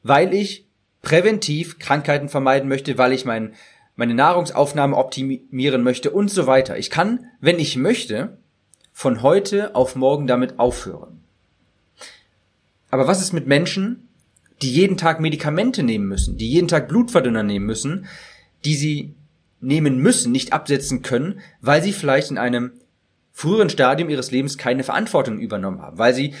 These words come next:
sich vielleicht dagegen entschieden haben abzunehmen, weil sie sich damit begnügt haben, stark übergewichtig zu sein. Deshalb sind sie vielleicht jetzt auf Blutverdünner angewiesen.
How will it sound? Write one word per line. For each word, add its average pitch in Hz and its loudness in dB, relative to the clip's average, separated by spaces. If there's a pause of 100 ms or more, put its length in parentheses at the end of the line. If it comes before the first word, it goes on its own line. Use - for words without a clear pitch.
(140)
sich - -4
vielleicht 147 2
dagegen 226 4
entschieden 151 -2
haben 110 -6
abzunehmen, - -8
weil 127 4
sie 139 -4
sich 156 -6 (180)
damit 160 0
begnügt 180 0
haben, 123 2
stark 170 2
übergewichtig 151 -2
zu - -12
sein. 76 -10 (300)
Deshalb 147 4
sind 190 0
sie 190 -6
vielleicht 151 2
jetzt 185 0
auf 143 0
Blutverdünner 143 0
angewiesen. 165 0